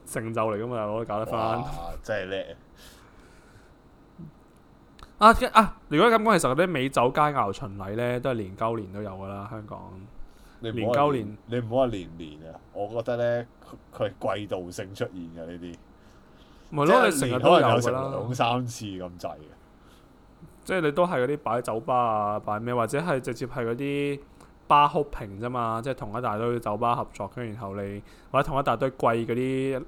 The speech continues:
Speaker 1: 誒，蘇豪區餐廳合作，跟住然後你食嗰啲餐廳又有 coupon 嗰啲，年年都有㗎啦，其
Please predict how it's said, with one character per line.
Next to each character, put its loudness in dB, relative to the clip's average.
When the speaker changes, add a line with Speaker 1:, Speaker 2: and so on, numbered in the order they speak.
Speaker 1:
誒， -6
蘇 0
豪 -2
區 2
餐 -4
廳 -4
合 -6
作， -8
跟 -8
住 -6
然 -8
後 -8
你 -6
食 -12
嗰 -10
啲 -4
餐 -6
廳 -8
又 -10
有 -10
coupon -6
嗰 -10
啲， -10
年 -8
年 -14
都 -10
有 -8
㗎 -8
啦， -6
其 -14